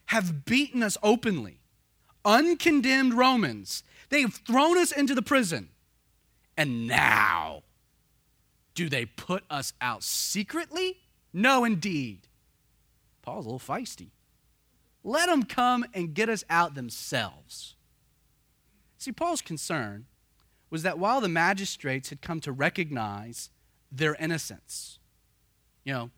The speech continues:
that they were innocent of all of the things that had been levied against them, releasing them secretly when they had been accused openly would do nothing to publicly set the record straight.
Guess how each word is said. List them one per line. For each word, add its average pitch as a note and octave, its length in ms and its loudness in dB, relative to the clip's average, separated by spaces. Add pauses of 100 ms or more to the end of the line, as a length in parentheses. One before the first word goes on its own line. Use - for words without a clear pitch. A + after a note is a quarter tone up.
(400)
that C3+ 120 -6
they D#3+ 100 2
were D#3 120 2
innocent D#3 480 2
of C3 80 -2
all C#3+ 200 4
of D3 80 -2
the C#3+ 100 -2
things D3 340 -2
that B2+ 100 -4
had B2+ 80 -4
been B2 120 -6
levied C3+ 420 0
against C#3 520 -4
them, D#2+ 240 -20 (680)
releasing D4+ 680 2
them G#3+ 220 0 (140)
secretly G3+ 880 -2 (920)
when G#3+ 120 0
they A#3+ 140 4
had A#3+ 160 2
been A#3 140 4
accused C4 580 0 (100)
openly A3+ 840 2 (720)
would F#3 160 -2
do A#3 140 0
nothing C4+ 540 0
to G#3 120 -4
publicly C4+ 1000 -2 (180)
set - 260 -4
the G#3 80 -2
record C4 320 0
straight. G2 440 -6